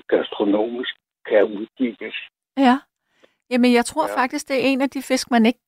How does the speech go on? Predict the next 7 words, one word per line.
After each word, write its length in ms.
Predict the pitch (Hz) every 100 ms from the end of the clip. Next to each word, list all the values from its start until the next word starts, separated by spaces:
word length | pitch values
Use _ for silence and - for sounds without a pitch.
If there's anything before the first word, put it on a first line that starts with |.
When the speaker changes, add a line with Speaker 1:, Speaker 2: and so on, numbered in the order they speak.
| -
Speaker 2:
kan 160 | 226 - _
spise, 500 | - - 202 226 302 -
at 120 | 220
den 140 | 196 185
er 120 | 190
uspiselig. 720 | 214 - - 254 - - 311 285 _ _ _ _ _ _ _ _ _ _ _ _ _ _ _ _ _ _
Speaker 1:
Ja. 280 | 113 120